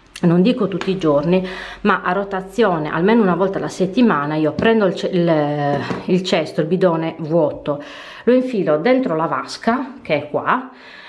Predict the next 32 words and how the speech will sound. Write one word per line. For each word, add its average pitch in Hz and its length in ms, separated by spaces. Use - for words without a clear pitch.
eh, 170 400
spruzzo 320 500
di 165 120
Chanticleer, 185 800
lo 254 160
pulisco, 190 680
lo 240 100
asciugo 208 440
con 220 160
il 254 200
panno 160 380
e 202 100
lo 185 80
rimetto 165 340
al 160 60
suo - 220
posto. - 360
Nel 214 160
giro 185 220
di 180 120
dieci 196 360
minuti 180 380
ho 185 40
di 190 100
nuovo 165 220
il 180 80
cesto 180 320
bello 160 220
funzionante. 160 720
Eh, 156 240
quindi 185 240
niente, 165 420